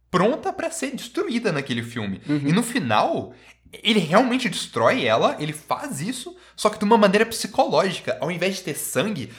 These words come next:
Speaker 1: ao invés de ter uma roupa destruída, ao invés dela tá quase morrendo no final, ela tá completamente coberta por flores que mexem e, tipo,
Speaker 2: Aham.
Speaker 1: é, é muito maneiro o
Speaker 2: É.
Speaker 1: jeito que ela sobrevive ao filme.
Speaker 2: Demais.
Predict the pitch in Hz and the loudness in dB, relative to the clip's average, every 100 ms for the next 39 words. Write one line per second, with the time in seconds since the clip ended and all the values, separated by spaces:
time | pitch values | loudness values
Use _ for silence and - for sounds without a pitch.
0 | - 127 135 160 - 170 135 131 156 - | -6 -2 0 -2 -2 -2 0 0 0 -2
1 | - - 143 127 208 160 107 - - - | -6 -8 -8 -4 -2 0 -2 -4 -12 -6
2 | 143 135 151 170 165 175 170 170 185 170 | -4 2 2 2 2 2 2 2 6 6
3 | 131 113 95 - 208 208 175 127 175 202 | 8 6 2 2 2 2 0 0 0 0
4 | 151 117 110 208 - - _ 131 139 156 | -2 -2 2 2 -2 -12 _ -10 -8 -10
5 | - 147 127 135 143 143 127 127 - 117 | -8 -8 -4 -4 -2 -2 -2 -4 -6 -2
6 | 127 - - 135 - 123 123 131 127 - | -2 -4 -14 -18 -14 -4 -2 -2 -6 -8
7 | 135 107 104 113 117 - 107 98 101 - | -8 -6 -4 -4 -4 -8 -6 -8 -8 -12
8 | - 95 92 - - 143 131 127 127 131 | -10 -10 -12 -14 -2 0 2 -2 -6 -10
9 | - _ _ _ _ _ _ 180 160 139 | -16 _ _ _ _ _ _ 2 2 -2
10 | 135 135 123 110 104 104 104 127 113 113 | -2 -4 -4 -4 -4 -4 -2 -2 -2 -2
11 | 104 - 127 123 113 101 110 101 95 101 | -2 -2 -2 0 -2 -4 -8 -8 -6 -4
12 | 101 - 101 92 92 - _ - 143 147 | -6 -8 -12 -10 -12 -18 _ -8 -4 -4
13 | 127 - - | -6 -12 -20